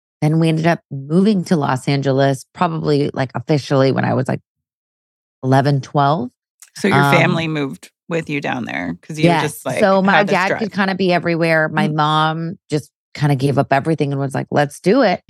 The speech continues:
Speaker 1: And she actually went to business school at U C L A. So she was very familiar with Los Angeles and I think secretly wanted to come back. Um,
Speaker 2: <laughs>
Speaker 1: so it was great, but it was kind of whatever I needed. And they saw that this was my passion.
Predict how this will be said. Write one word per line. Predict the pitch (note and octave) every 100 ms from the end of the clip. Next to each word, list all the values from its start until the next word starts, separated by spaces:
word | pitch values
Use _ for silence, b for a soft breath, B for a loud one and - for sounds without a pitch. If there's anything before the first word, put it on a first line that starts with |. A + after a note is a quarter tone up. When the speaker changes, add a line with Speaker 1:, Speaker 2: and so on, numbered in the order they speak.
| -
Speaker 1:
And | F3+
she | C4 A#3
actually | A#3 B3 G3+
went | F3 D#3
to |
business | D3 D#3+ E3 E3
school | - - D3+ C#3+ -
at | C#3+ A#2
U | D#3
C | C#3+ D#3
L | C#3+ C3
A. | B2+ - C3
So | D3
she | C3 D#3+
was | D3+
very | A3 A3
familiar | F3+ D3+ C#3+
with | C3+ B2+
Los | B2 B2+
Angeles | C3+ B2+ A#2+ A#2+ - -
and | C3+ B2+ B2+ - D3
I | C#3+
think | C#3+ A#2+
secretly | C#3+ - C#3
wanted | B2 A#2+ A#2
to | A2+
come | - B2+
back. | A2+ A2+ - -
Um, | C#3+ B2+ B2
Speaker 2:
<laughs> |
Speaker 1:
so | B2+ D3
it | C#3
was | C#3 B2
great, | C3+ C3+ C3+ - B B B -
but | F3+
it | F3+
was | F#3+ F#3
kind | F#3+ F#3
of | G#3 E3
whatever | F3 F3 E3+ - F3 E3+ D#3+ D#3+ D#3+ - _ _ _ -
I | D3+ F3
needed. | E3+ D3+ F3+ B3+ C4+ -
And | E3 D3+
they | D#3 D#3+
saw | D3+ E3+ D3 C#3+ - -
that | D3 -
this | D3+ D#3+
was | D3
my | D3 C3+
passion. | C#3+ C3+ C#3 G3+ G#3